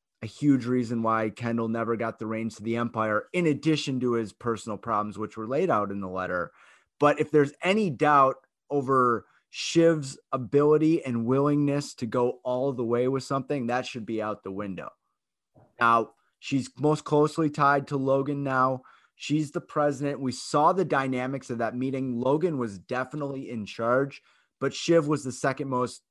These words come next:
important voice. Jerry was off to the side. She's going to do,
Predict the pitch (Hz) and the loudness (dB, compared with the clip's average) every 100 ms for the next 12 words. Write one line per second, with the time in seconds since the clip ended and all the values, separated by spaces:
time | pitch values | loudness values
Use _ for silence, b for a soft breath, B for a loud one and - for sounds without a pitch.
0 | - 117 113 120 117 101 110 104 101 - | -12 -8 -4 -4 -4 -4 -2 -2 -4 -12
1 | - - 123 127 127 117 113 107 117 - | -14 -4 0 2 0 -2 -4 -4 -4 -6
2 | 113 107 104 - 101 101 95 - _ _ | -10 -10 -10 -6 -4 -2 -6 -8 _ _
3 | _ _ _ _ _ - 170 220 214 190 | _ _ _ _ _ -4 2 2 2 4
4 | 190 190 180 156 139 165 160 165 - | 6 4 0 0 6 8 8 4 -2